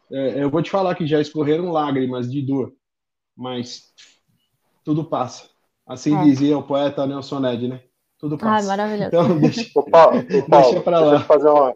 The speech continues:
Speaker 3: uma,
Speaker 1: Oi.
Speaker 3: uma pergunta. Empreender aqui no
Speaker 1: Oi.
Speaker 3: Brasil, sem empreendedorismo, esse empreendedorismo aqui no Brasil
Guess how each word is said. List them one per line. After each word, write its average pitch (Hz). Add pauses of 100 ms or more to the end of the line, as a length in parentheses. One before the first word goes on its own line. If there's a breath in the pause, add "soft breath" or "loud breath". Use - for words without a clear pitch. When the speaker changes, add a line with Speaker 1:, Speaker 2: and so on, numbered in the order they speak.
Speaker 3:
uma, 139
Speaker 1:
Oi. 165
Speaker 3:
uma 143
pergunta. 120 (420 soft breath)
Empreender 165
aqui 180
no 160
Speaker 1:
Oi. -
Speaker 3:
Brasil, 131 (100)
sem 139
empreendedorismo, 127
esse 120
empreendedorismo 123
aqui 120
no 117
Brasil 113